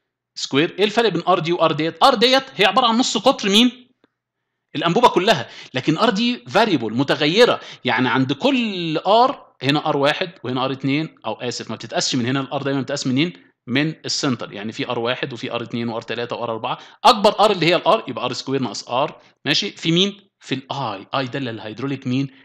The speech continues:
جريديان، اللي هو عبارة عن مين؟ اتش على مين؟ فرق اتش على ال، يعني اتش واحد ناقص H اتنين على ال.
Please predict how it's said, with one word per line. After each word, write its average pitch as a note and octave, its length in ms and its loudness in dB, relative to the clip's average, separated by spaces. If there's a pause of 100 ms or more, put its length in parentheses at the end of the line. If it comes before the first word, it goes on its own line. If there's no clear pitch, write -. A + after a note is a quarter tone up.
(160)
جريديان، A#2+ 340 -2
اللي G#2+ 120 -6
هو C3 100 2
عبارة C3 200 0
عن A#2 120 0
مين؟ D3 220 -2
اتش D#3+ 220 -2
على A2+ 160 2
مين؟ D3+ 180 0
فرق C#3+ 260 -4
اتش C3 180 -2
على B2+ 260 0
ال، A2 160 -6 (320)
يعني G#2+ 320 -6
اتش - 160 -6
واحد C3+ 180 -2
ناقص A#2 180 -6
H - 20 -6
اتنين C#3+ 260 -4
على A#2+ 220 -2
ال. G#2 100 -8